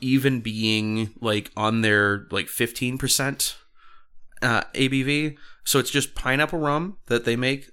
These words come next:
lime, and then simple syrup. It was wonderful. It was everything. 'Cause, I mean, it's like, most of the time when I first started knowing what a daiquiri was,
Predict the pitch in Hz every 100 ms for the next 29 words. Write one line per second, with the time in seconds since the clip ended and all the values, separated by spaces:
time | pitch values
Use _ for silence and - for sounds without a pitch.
0 | - 117 120 127 131 117 107 113 - -
1 | - - - - - - - - - -
2 | - 135 127 110 - 98 98 71 - -
3 | - 117 113 113 - 113 127 117 123 117
4 | 110 117 131 135 123 131 135 131 139 170
5 | - 170 135 117 120 - 131 127 156 135
6 | 120 113 107 101 104 101 92 98 101 110
7 | 101 92 95 107 113